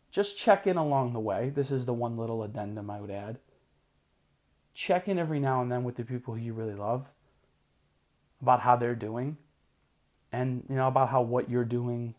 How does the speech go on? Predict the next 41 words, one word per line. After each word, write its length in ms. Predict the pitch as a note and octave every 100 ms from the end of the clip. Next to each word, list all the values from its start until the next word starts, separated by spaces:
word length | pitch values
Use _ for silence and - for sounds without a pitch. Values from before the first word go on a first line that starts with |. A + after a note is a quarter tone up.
| _ _ _ _ _ _ _ _ -
you 100 | B2+
know, 100 | A#2
works 400 | G#2+ A#2 B2 -
with 160 | A2
them, 320 | G#2 G#2+ D3 D3 _ _ _ _ _ _ _ _ _
especially 720 | - - - D3 C3+ - F3
if 140 | E3 -
you're 100 | C#3+
asking 380 | C3 B2+ - B2
them 160 | A#2
for 140 | A2 G2
help. 340 | A2+ C3 - - _ -
At 220 | A2+ -
that 220 | E3 E3+
point, 280 | E3+ D#3+ C3
then 340 | C3+ C3 B2 -
their, 320 | A#2+ B2 A#2
their 180 | A#2+ A#2+
opinion 380 | A2+ B2 A#2
is 160 | A2+ A2
important. 560 | A2+ - B2 C#3+ D3+ - _ _ _ _ _
If 140 | - A#2
you're 140 | C#3+
able 160 | E3 D#3+
to 60 |
do 120 | D3 D3+
this 180 | D3
on 160 | D3 C#3
your 140 | B2
own 180 | B2 D3
and 100 | C3+
you're 120 | A#2
not 120 | A2+ B2
asking 300 | A#2+ - A#2
for 120 | A2+
any 120 | A2
help, 320 | G#2+ C3 C#3+ - _ _ _ _ _ _ _ _ _ _ _ _
then 180 | - A#2+
let 160 | B2+ C#3
it 100 | -
roll. 380 | C3+ B2 C#2